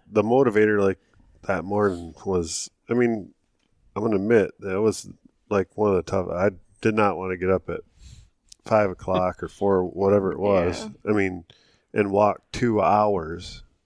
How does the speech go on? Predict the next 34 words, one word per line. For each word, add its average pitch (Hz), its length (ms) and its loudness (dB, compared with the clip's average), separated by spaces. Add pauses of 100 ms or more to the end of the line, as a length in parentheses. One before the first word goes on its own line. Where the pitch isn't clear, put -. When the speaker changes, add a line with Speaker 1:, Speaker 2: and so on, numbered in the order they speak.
(180)
Speaker 1:
Literally, 139 300 4
I 120 40 -4
mean, 117 280 0 (120)
two 165 300 4
hours 131 340 4
Speaker 2:
Mm-hmm. 185 180 -10
Speaker 1:
up 139 380 6 (460)
the 113 100 -10
fucking 117 380 -2
mountain. 107 220 4
Speaker 2:
Straight 220 240 4
up. - 120 0 (680)
Speaker 1:
When 127 340 4 (280)
the 113 100 0
day 139 180 6
before, 139 720 2 (480)
what 113 160 4
happened 117 260 2
was 107 160 -6
we 120 160 2
had 98 180 0
switched, - 580 -2 (100)
we'd, 101 320 -6 (180)
like, 95 340 -4
left 113 280 2
the 117 100 0
area, 104 480 4 (540)
went 98 220 -2
to 101 100 -2
another 98 260 2
spot, 90 520 0 (100)
and 95 120 -2
it 92 120 0
was, 90 400 -6